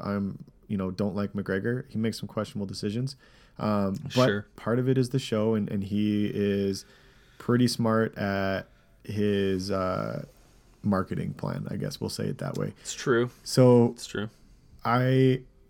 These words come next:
Speaker 1: I just, I don't, I don't, I don't know if he's got it in him,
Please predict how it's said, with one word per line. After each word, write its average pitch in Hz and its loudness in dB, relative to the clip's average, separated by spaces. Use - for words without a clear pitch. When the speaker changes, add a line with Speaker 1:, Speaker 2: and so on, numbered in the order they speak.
Speaker 1:
I 123 2
just, 120 2
I 117 2
don't, 120 2
I - -20
don't, 127 -2
I 117 0
don't 151 4
know 147 6
if 143 4
he's 143 4
got 135 2
it 113 2
in 185 4
him, - -2